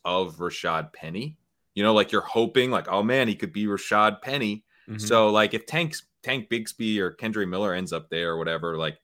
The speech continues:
Speaker 1: I'm not shaking in my boots. I'm like, "I have the better version with Rashad Penny." I guess if Tajay Spears went there, maybe that would, like, that's a different archetype, but they have Kenny Gainwell. I, I don't know that they would do that. Like, they already kinda have that guy too. So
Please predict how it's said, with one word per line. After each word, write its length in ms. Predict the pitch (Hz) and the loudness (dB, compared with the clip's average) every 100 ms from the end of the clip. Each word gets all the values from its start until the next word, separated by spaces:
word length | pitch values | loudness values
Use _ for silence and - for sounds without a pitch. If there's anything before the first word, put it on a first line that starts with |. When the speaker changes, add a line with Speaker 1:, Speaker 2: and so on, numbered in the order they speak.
| _ _ _ _ _ | _ _ _ _ _
Speaker 1:
I'm 180 | 98 120 | -2 0
not 220 | 156 165 | 2 0
shaking 360 | - 143 135 120 | -2 -6 -4 -4
in 60 | 104 | -2
my 160 | 92 | -2
boots. 320 | 78 147 143 | -2 -4 -4
I'm 80 | 98 | -2
like, 140 | 101 95 | -2 2
"I 120 | 120 | 2
have 120 | 147 | 2
the 60 | 113 | 0
better 280 | 113 104 | 0 2
version 560 | 87 117 160 87 82 85 _ _ _ _ _ _ _ _ | 0 -2 -2 -4 -10 -12 _ _ _ _ _ _ _ _
with 280 | 87 107 104 | -6 -4 -4
Rashad 360 | 98 107 101 | -4 0 0
Penny." 180 | - 123 | 0 2
I 100 | 113 | 2
guess 240 | 117 135 127 | 2 0 -4
if 120 | - | -2
Tajay 380 | - 120 113 98 | 0 0 0 -6
Spears 500 | - - 107 110 107 | -10 -6 -4 -4 -4
went 200 | 101 98 | -6 -2
there, 400 | 98 95 92 - _ | 0 0 -2 -6 _
maybe 240 | 92 98 104 | -8 -4 -2
that 120 | 113 | -2
would, 140 | 135 _ _ - | -6 _ _ -8
like, 200 | 95 90 | -6 -2
that's 180 | 101 90 | -4 -4
a 40 | |
different 260 | 95 98 80 | -8 -6 -6
archetype, 440 | 98 - 131 139 | -6 -6 -6 -2
but 180 | 123 - _ _ _ _ _ _ - | -2 -2 _ _ _ _ _ _ -4
they 60 | |
have 160 | 147 151 | -2 0
Kenny 200 | 160 160 | -2 2
Gainwell. 360 | 180 160 98 | 2 2 2
I, 260 | 82 104 101 | 2 2 2
I 40 | |
don't 120 | 120 127 | 0 0
know 140 | 123 | 0
that 100 | 117 | 0
they 100 | 107 | 0
would 180 | 98 78 | -2 -4
do 180 | 107 107 | -6 -2
that. 320 | 78 73 73 | -2 -4 -6
Like, 140 | 82 | -6
they 80 | 87 | -4
already 180 | 92 90 | -4 -4
kinda 200 | 104 85 | -6 -4
have 200 | 90 80 | -4 -2
that 220 | 87 - | -2 -2
guy 160 | 82 80 | -6 -6
too. 380 | - 90 78 76 | -8 -6 -6 -6
So 340 | - 87 | -4 -4